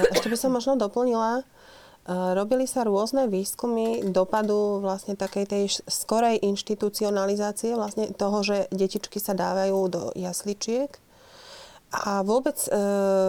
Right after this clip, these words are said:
vplyvu takej tej úst-, ústavnej starostlivosti na takéto maličké deti. Ako, jednak to boli Matejčekové výskumy, to boli detičky, ktoré boli dávané do dojčenských ústavov, ale boli robené aj výskumy vyslovene, čo sa týkalo jasličiek, čiže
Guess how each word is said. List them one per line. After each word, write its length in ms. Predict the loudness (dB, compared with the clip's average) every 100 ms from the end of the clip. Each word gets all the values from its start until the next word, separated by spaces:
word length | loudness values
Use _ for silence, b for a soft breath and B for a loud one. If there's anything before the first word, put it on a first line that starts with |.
| 2 -2 -12 -14 -20 _ -20 -20 -14
vplyvu 560 | -10 -10 -2 2 2 2
takej 260 | 2 0
tej 140 | 2 2
úst-, 320 | 2 -2 -2
ústavnej 460 | -2 0 0 2 0
starostlivosti 800 | 2 2 2 0 0 0 0 -2
na 80 | 0
takéto 320 | 0 -2 0
maličké 460 | 2 0 0 -2 -2
deti. 340 | -4 -8 -14 B B B B B
Ako, 320 | -2 0 2
jednak 320 | 2 4 2 2
to 160 | 2
boli 320 | 4 4 4
Matejčekové 720 | 2 2 0 0 -2 -2 2 2
výskumy, 720 | 0 -2 0 2 2 0 -2
to 160 | -2
boli 160 | 0 2
detičky, 480 | 0 -2 -10 -10 -6
ktoré 240 | -2 0
boli 160 | 2 2
dávané 320 | 2 2 4
do 80 | 4
dojčenských 560 | 2 2 -2 0 0
ústavov, 400 | 0 -2 -2 -2
ale 320 | -2 0 0 2
boli 240 | 2 4
robené 320 | 2 2 0
aj 160 | 0 -2
výskumy 480 | -2 -2 0 0 0
vyslovene, 480 | -2 -2 0 2 0
čo 80 | -2
sa 160 | -10 -6
týkalo 240 | 0 2
jasličiek, 560 | 2 2 -4 0 -2 -2
čiže 320 | -2 -2